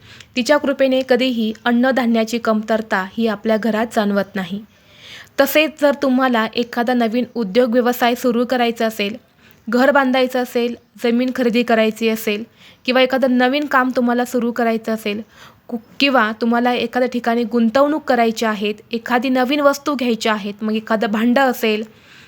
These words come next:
किंवा घरातली एखादी वस्तू असेल किंवा गाडी असेल, तर यासारख्या गोष्टी तुम्ही आवर्जून या योगावरती करा. हा योग अतिशय शुभ मानला जातो. या योगावर जर आपण काही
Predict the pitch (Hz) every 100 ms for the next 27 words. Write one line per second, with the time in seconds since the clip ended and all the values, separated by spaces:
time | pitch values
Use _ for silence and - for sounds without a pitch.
0 | _ - 254 240 277 269 269 285 269 254
1 | 247 240 233 240 220 220 202 208 - -
2 | _ 240 262 240 233 254 247 220 214 208
3 | 220 - - - 240 247 254 240 220 247
4 | 226 233 - 254 240 226 247 - 214 214
5 | 247 226 277 269 254 233 220 220 208 202
6 | 214 208 185 185 _ _ - - - 269
7 | 269 269 - 254 - _ _ - 311 330
8 | 320 320 254 269 262 226 220 208 196 196
9 | - - 233 240 226 240 240 233 233 226
10 | 233 226 226 202 240